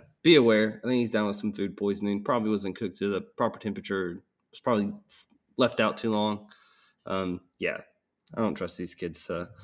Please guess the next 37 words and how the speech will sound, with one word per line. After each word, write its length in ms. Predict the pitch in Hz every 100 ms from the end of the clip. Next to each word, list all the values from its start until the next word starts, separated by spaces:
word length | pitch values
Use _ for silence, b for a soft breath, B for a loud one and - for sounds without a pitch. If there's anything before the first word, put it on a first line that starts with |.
| B B
to 80 | -
make 160 | 117 113
my 80 |
food, 240 | 117 143 131
and 80 | 131
you 40 |
shouldn't 240 | 131 139
either. 220 | 151 156 107
But, 400 | 117 147 - B B B
uh, 360 | - 110 107 104 - _
enough 220 | 127 147
with 80 | 131
that. 220 | 120 113
Yeah, 140 | 117 104
Greg's 320 | 95 123 110
not 140 | 117
here. 400 | 104 120 113 110 - _ -
Wish 160 | 123
him 120 | 123 107
best. 360 | 110 110 -
We're 80 | 110
gonna 100 | 113
try 140 | 131
and 80 | 123
get 80 | 107
a 20 |
show 260 | 101 113 104
out 200 | 95 -
Saturday. 720 | - 98 104 110 104 110 117 - _ _ _ _ _ _ -
Uh, 160 | - 120
what 160 | 117 127
we're 80 | 123
gonna 120 | 117
be 120 | 107
looking 240 | 110 113 107
to 80 |
do 340 | 98 104 104